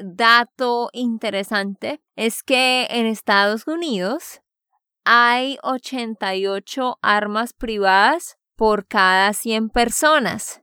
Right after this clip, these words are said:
y es el número uno. El país en el segundo lugar es Yemen, en donde hay cincuenta y cinco armas privadas por cada cien personas.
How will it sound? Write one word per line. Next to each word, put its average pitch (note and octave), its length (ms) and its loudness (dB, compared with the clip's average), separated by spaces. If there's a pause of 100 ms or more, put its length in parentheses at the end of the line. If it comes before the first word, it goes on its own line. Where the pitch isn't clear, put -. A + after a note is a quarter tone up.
(120)
y G#3+ 180 4
es G#3+ 140 4
el A#3+ 160 4
número B3 440 4
uno. C#4+ 760 0 (560)
El C#4+ 240 4
país D4 520 0
en A#3+ 160 -2
el A3 140 -2
segundo G3 460 -6
lugar B3+ 640 2 (100)
es G#3+ 520 -2
Yemen, G3+ 1000 0 (560)
en A3 240 0
donde G#3+ 340 0
hay G#3 420 2
cincuenta A3+ 680 -4
y G3 80 -4
cinco A3+ 520 -4
armas A#3 520 0
privadas A3+ 720 0 (140)
por G#3+ 240 0
cada F#3 340 4
cien G#3 300 -4
personas. A3 800 0